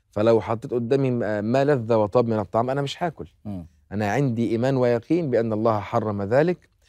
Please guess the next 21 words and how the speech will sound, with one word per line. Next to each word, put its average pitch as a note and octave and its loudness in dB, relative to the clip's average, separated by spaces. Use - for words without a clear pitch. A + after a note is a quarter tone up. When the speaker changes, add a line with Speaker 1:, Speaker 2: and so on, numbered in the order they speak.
Speaker 1:
وأن A2 0
الله C3 4
يحب C3+ 0
مني A#2 -2
أن G#2+ -6
أمسك A#2 -6
في A#2+ -4
هذا A2 -2
الوقت، A2 -2
آه، A2+ 0
تنسكا G#2+ -2
وتذكرا G2+ -2
لل-، G2+ -2
للجوعى G2 0
وللمحرومين، G2 -6
ويعني، G#2 -2
آه، F2 -6
تذكرا A#2+ 0
لله A2 -2
سبحانه G2+ -6
وتعالى G#2+ -2